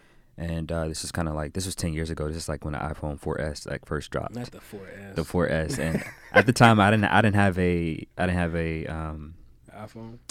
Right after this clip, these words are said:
Speaker 1: I didn't, well, I had, I had the iPhone, but I didn't have, like, a camera at that
Speaker 2: Uh-huh.
Speaker 1: time. And so, like, we used the iPhone four S to be able to capture a, a promotional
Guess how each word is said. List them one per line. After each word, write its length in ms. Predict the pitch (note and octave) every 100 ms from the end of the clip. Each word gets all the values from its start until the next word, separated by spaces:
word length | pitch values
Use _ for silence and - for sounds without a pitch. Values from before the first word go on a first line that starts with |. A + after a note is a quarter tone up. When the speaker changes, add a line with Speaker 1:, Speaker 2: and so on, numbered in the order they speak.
| -
Speaker 1:
I 80 | F2
didn't, 160 | E2+ -
well, 160 | E2+ D#2
I 100 | F#2
had, 180 | G2 -
I 40 |
had 140 | F#2 E2+
the 60 | B1
iPhone, 340 | D2+ D#2 D2
but 100 | D2+
I 60 | D#2+
didn't 120 | D#2
have, 140 | E2 D2+
like, 140 | D2+
a 40 | -
camera 400 | E2+ E2 D2 -
at 120 | D#2
that 220 | D#2+ C#2 -
Speaker 2:
Uh-huh. 80 |
Speaker 1:
time. 220 | D2+ D2 -
And 160 | D#2 D#2
so, 120 | D#2
like, 240 | D2 C#2+ -
we 140 | E2+
used 300 | E2 E2+ D#2+
the 60 | -
iPhone 440 | D#2+ D#2+ D#2+ D#2
four 200 | - E2+
S 220 | D#2 D#2 -
to 100 | D2
be 80 |
able 100 | D2+ D2
to 60 |
capture 600 | - D#2+ D2+ - D#2 D2+ - - - - - - E2
a, 500 | E2 D2+ D2 C2+ - - -
a 140 | E2
promotional 840 | D2+ E2 D#2+ D#2+ D#2+ - D#2+ D#2